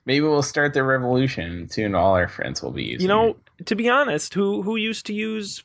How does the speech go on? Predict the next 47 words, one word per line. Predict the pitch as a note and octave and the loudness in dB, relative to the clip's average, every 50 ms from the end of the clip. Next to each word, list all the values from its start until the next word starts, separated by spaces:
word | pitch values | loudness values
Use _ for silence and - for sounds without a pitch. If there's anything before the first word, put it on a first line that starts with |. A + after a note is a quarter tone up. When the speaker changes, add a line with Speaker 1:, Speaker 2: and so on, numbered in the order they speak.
| _ _ _ | _ _ _
Speaker 2:
Facebook | - A3 A3 - - A3+ - | 0 0 2 0 -2 -2 0
Messenger? | G#3 G#3 A#3 - B3 G3+ E3 C#3+ B2 B2+ | 0 0 0 0 -2 0 2 2 2 2
Who | C#3+ D3+ | 2 0
used | F3+ F#3+ F#3+ F3+ - | 0 0 -2 -4 -4
to | - G3 | -4 -2
use | F#3+ G3 G3+ G3+ F#3+ F3+ - - - - | -2 -2 -2 -2 -4 -6 -8 -12 -12 -10
WhatsApp | - D#3+ E3+ - - - D3+ C3 A#2+ B2 - | -2 0 0 0 2 2 0 0 0 0 -2
or | B2+ C3+ | -2 0
Line? | C3+ C#3+ E3+ F#3+ G#3+ G#3 D#3 B2+ B2 | 2 2 4 4 2 2 0 -4 -6
Or, | B2 A#2+ A#2+ B2+ - _ _ _ _ - | -8 -8 -10 -12 -14 _ _ _ _ -2
you | F#3+ | 2
know, | E3+ D3+ D3+ | 4 6 6
all | F#3 | 4
these | G#3+ B3+ A3 | 4 2 2
apps | G#3+ G3 F#3+ - | 2 2 2 2
have | - F#3 - | 0 -2 -2
to | - - | -2 -6
start | - - F3 E3 E3 | -2 2 2 2 2
somewhere, | - - D#3+ D#3+ D3 A#2+ A2+ | 2 0 0 0 -2 -4 -6
so | - - D#3 | -6 -4 -4
you | E3+ F3+ | -2 0
never | G#3+ G#3 G3 | 0 0 0
know. | D3+ D#3 D3 C3 A#2 | 2 0 0 0 -2
But | - - B2+ B2+ B2 - _ _ _ _ _ _ _ _ _ - | -2 0 0 0 0 0 _ _ _ _ _ _ _ _ _ -6
I, | - C3+ | -4 -2
I, | - B2+ | 0 0
it | C#3+ - D#2+ F2 C#3+ D3 D#3 | 0 2 2 4 4 6 4
is | F3+ F3 - | 4 2 4
fair | - D#3 C#3 | 4 4 4
to | C3 | 4
say | B2+ - C#3+ C3+ | 2 0 -2 -2
Google's | B2+ C3+ C3 B2+ B2 - | 0 0 0 0 -2 -4
track | - - C3 B2 - | -2 0 0 0 0
record | A#2+ - - - A#2+ | -2 -4 -4 -4 -6
is | A#2+ A#2 - | -8 -8 -8
not | A#2+ A2+ - | -10 -10 -10
outstanding. | C#2 - - - - - - - - - - - - _ _ _ _ _ _ _ _ _ _ _ - - _ - | -10 -12 -12 -12 -12 -10 -10 -10 -12 -12 -14 -16 -18 _ _ _ _ _ _ _ _ _ _ _ -20 -20 _ -8
Speaker 1:
Yep, | - F2+ F#2 F#2+ F#2 - - _ _ - | -4 0 0 0 0 -2 -6 _ _ -10
yep. | F#2+ F#2 G2 G#2+ - - - - - - - - - - - - _ _ | -6 -4 -4 -4 -6 -8 -18 -20 -20 -20 -20 -20 -20 -20 -20 -20 _ _
Speaker 2:
Um, | - G3+ G#3+ A3 A3 A3 A3 G#3+ G#3 G#3+ - | 0 0 2 2 2 2 2 0 -2 -2 2
I | - | 2
will | G#3 A#3 B3 | 2 2 2
quickly | A#3+ - B3+ - A#3+ | 0 -4 -6 -4 -2
mention | A3 A3 A3+ A#3 - A#3+ | -2 -2 -2 -2 -2 -2
they | G#3 D#3+ | -2 0
also | E3 G3 A3 - G#3+ | 0 0 0 0 -2
announced | G3+ F#3 F#3 F#3 F3+ - - | -2 0 -2 -4 -6 -8 -8